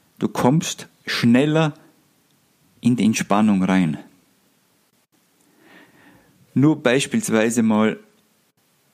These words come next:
du kannst schon mal im Alltag einmal kurz, zum Beispiel im Bus drinnen sitzen, kurz die Augen zumachen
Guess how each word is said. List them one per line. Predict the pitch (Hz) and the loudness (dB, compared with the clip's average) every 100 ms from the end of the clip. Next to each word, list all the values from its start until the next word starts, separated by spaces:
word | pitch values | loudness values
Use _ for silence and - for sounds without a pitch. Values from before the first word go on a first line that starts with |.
| _ _ _ _ _ _ _ _ _ _ _ _ _ _ _ _ _ _ _ - | _ _ _ _ _ _ _ _ _ _ _ _ _ _ _ _ _ _ _ -12
du | - | -10
kannst | - 123 135 131 | -4 -2 0 0
schon | 117 | 2
mal | 113 | 2
im | 107 110 | 2 0
Alltag | 92 139 156 143 147 - | 0 0 0 -2 -2 -4
einmal | - 113 110 | -4 0 -2
kurz, | - 156 185 - | 0 0 0 -4
zum | - 113 | -2 0
Beispiel | 117 - 131 120 | 0 0 -2 0
im | 113 117 | 0 2
Bus | 202 220 - | 2 0 0
drinnen | 139 139 | 2 2
sitzen, | 139 156 - 156 147 | 0 -2 0 -2 0
kurz | - 160 - | -2 -2 -4
die | - | 0
Augen | 113 156 160 | 2 0 -2
zumachen | - 143 135 135 139 | 0 2 2 2 0